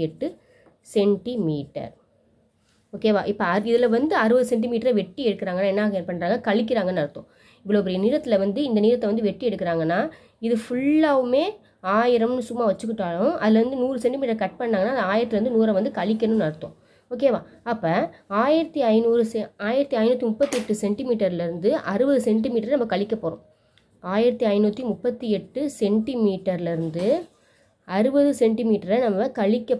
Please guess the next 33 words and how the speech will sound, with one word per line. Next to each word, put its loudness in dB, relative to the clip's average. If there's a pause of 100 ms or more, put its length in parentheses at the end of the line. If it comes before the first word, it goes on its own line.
போறோம். -4 (1300)
அப்ப -8
இங்க -4
கழிச்சோம்னா 0 (140)
ஆயிரத்தி 0
ஐந்நூத்தி -2
முப்பத்தி -6
எட்டு -8
இங்க -2
போடுங்க, 0 (600)
அறுபது 0 (100)
போடுங்க, -2 (840)
எட்டுல -2
ஜீரோ 0
போச்சுன்னா -2 (100)
எட்டு, -2 (540)
ஆறுல 4
வந்து 0
மூ-, -8
சி-, -8
மூணுல 2
வந்து 0
ஆறு 0
போகாது, -4
பக்கத்துல -4
கடி -2
வாங்கினோம்னா 0
இங்க 0
நாலு, 0 (120)
இங்க 0
வந்து -2 (100)
பதிமூணு -2
ஆயிரும். 0